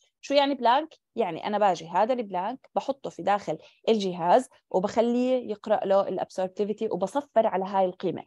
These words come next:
يعني بمعنى آخر بعمل له إهمل كل الأبسوربتيفيتي الناتجة عن المواد الموجودة فيه. شو يعني؟ يعني مش هو موجود already فيه مثلًا ويك أسد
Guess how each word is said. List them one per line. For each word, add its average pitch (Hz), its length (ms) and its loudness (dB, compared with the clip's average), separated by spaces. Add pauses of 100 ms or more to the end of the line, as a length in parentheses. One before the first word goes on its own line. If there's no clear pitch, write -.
(240)
يعني 202 220 0
بمعنى 226 360 0
آخر 208 440 0
بعمل 226 320 -2
له 214 140 -4 (400)
إهمل 254 440 4 (360)
كل 277 240 0
الأبسوربتيفيتي 208 800 -4
الناتجة 202 480 -4
عن 190 240 -4
المواد 185 360 0
الموجودة 175 400 -8
فيه. - 160 -16 (240)
شو - 120 -4
يعني؟ 190 300 4
يعني 202 220 0 (120)
مش 240 160 -2
هو 254 60 2
موجود 240 340 4
already 208 340 4
فيه 208 140 -4
مثلًا 190 300 -2
ويك 196 160 -6
أسد 185 320 -2